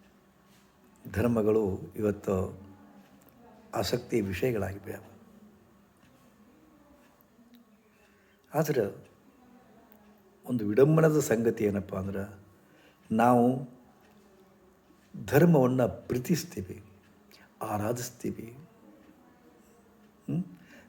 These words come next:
ಧರ್ಮದ ಬಗೆಗೆ ಹೋರಾಡ್ತೀವಿ, ಧರ್ಮದ ಬಗೆಗೆ ನೆತ್ರ ಹರಿಸ್ತೀವಿ, ಕೊಲೆ ಮಾಡ್ತೀವಿ, ಸಾಯ್ತೀವಿ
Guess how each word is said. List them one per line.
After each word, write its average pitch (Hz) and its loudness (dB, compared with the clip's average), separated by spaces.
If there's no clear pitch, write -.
ಧರ್ಮದ 113 2
ಬಗೆಗೆ 104 -2
ಹೋರಾಡ್ತೀವಿ, 98 -2
ಧರ್ಮದ 120 4
ಬಗೆಗೆ 107 0
ನೆತ್ರ 95 0
ಹರಿಸ್ತೀವಿ, 104 -2
ಕೊಲೆ 151 8
ಮಾಡ್ತೀವಿ, 98 2
ಸಾಯ್ತೀವಿ 107 2